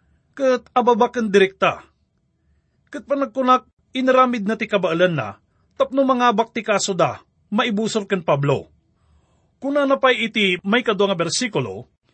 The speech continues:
"Ket idi nga inayabanda ni Tertulo, rinugyan na nga impulong akon kunana. Yan tangay gapuken ka,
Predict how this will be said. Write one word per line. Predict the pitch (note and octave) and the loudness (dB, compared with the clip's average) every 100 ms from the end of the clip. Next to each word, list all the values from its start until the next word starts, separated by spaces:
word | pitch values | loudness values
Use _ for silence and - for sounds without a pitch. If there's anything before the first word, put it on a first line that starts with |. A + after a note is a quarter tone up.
| _ _ _ _ _ _ - | _ _ _ _ _ _ -4
"Ket | D4 - | -4 -4
idi | A#3 G3+ A#3+ | -6 -2 -2
nga | A#3 G3 | -2 -2
inayabanda | G3 F#3+ F3+ F3+ F#3+ | 0 2 0 0 0
ni | F3+ | 0
Tertulo, | F3 D3+ - A3 A#2+ E2+ - _ _ _ _ _ - | -4 -6 -4 -4 -4 -8 -16 _ _ _ _ _ -6
rinugyan | C#4 C#4+ B3 G#3 A#3 | -2 0 -2 0 0
na | A#3 | 0
nga | G#3 | -2
impulong | F3+ D#3+ A3+ G#3+ A3 B3 | -8 -6 -2 0 -2 -6
akon | B3+ A#3 | -6 -6
kunana. | A3+ G3 E3 C3+ - - _ _ _ _ _ _ _ - | -2 0 2 0 -4 -18 _ _ _ _ _ _ _ -10
Yan | A3 D4+ C#4+ | -4 -2 0
tangay | C4+ B3+ B3+ A#3 | 2 2 2 2
gapuken | G3+ G3+ G3 E3+ D#3+ | 0 -2 -6 -6 -2
ka, | D3+ | -4